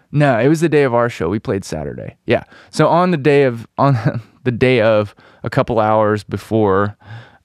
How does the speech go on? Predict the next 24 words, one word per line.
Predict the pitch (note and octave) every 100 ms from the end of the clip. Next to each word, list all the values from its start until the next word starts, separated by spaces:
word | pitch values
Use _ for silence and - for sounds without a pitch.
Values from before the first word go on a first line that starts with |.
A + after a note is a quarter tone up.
| -
um, | G#2+ F#2+ E2+ F#2+ - _ _ -
Luke | A2 A#2 A2+ - - - _ _ _ _ _
came | C#3 B2+
up | A#2+
to | -
me | B2 A#2
when | A2+
I |
was | A2
packing | - A2 A#2 A2+
up | -
my | G#2+
things, | G#2 A2+ A2 A2 - -
and | G#2+
he | A2 A2
asked | G#2 G#2
if | G2
I | G#2
would | G2+ G2 - _ _
be | G#2+
interested | G#2+ G#2+ A2
in | G#2
sitting | G2+ - A2 A2
in. | A#2 F#2 G#2